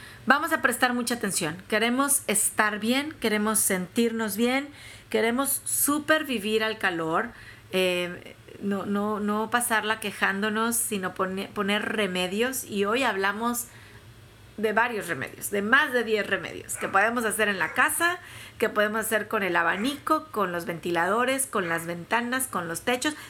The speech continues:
y con nuestra persona, en cuanto a la ropa, en cuanto a los sombreros, en cuanto al bloqueador solar, en cuanto al agua que estamos tomando, en cuanto a la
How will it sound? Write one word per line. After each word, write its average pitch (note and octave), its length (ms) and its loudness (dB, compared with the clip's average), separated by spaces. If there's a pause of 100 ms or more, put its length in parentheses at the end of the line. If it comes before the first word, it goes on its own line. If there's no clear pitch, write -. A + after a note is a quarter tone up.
(100)
y D#4+ 380 2
con G#3+ 220 0
nuestra A#3 400 0
persona, C#3+ 580 -4
en E3+ 140 -10
cuanto E3 280 -2
a D3+ 40 0
la D3+ 140 6
ropa, C4+ 280 2
en G#3 80 -4
cuanto F3 260 -4
a D#3+ 40 0
los D#3 140 -2
sombreros, A#3 500 0
en F#3 80 -12
cuanto F3 260 -6
al E3+ 80 -2
bloqueador F#3 460 -2
solar, B3 360 2 (380)
en A3+ 240 0
cuanto G#3+ 320 0
al G#3+ 120 4
agua C4 260 2
que A#3 80 -4
estamos A#3 380 0
tomando, A3 340 0
en G#3 60 -6
cuanto G3 300 2
a F#3+ 60 4
la F#3+ 220 4